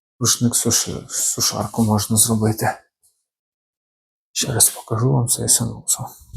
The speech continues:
Будинок світлий, це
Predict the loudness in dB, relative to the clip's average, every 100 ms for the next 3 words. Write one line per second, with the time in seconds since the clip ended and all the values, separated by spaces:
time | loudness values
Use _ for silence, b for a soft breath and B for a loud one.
0 | -10 -12 _ _ _ _ _ _ _ _
1 | _ _ _ _ _ _ _ _ _ _
2 | _ _ _ _ 6 6 8 6 6 6
3 | 4 4 4 4 2 6 6 6 -2